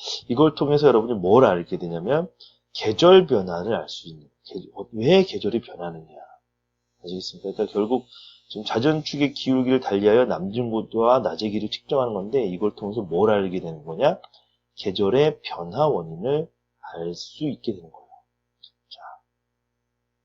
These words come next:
계속 나가겠습니다. 자, 계절에 따라 달라진 현상이 어떠-, 여러분이 어떻게 배웠죠? 그죠? 조금 복습해 보겠습니다.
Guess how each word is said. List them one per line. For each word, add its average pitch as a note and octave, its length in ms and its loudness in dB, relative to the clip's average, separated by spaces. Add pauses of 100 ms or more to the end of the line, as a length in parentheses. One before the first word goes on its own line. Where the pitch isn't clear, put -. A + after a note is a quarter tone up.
(120)
계속 - 260 -14
나가겠습니다. F2 840 -8 (560)
자, - 180 -16 (100)
계절에 E3 440 6
따라 F#3+ 200 10
달라진 C#3+ 420 8
현상이 G3+ 500 2
어떠-, - 260 2
여러분이 D3 300 4
어떻게 C#3 280 0
배웠죠? B2+ 420 4
그죠? G2 260 0
조금 - 220 -2
복습해 C3 460 2
보겠습니다. F2+ 680 -4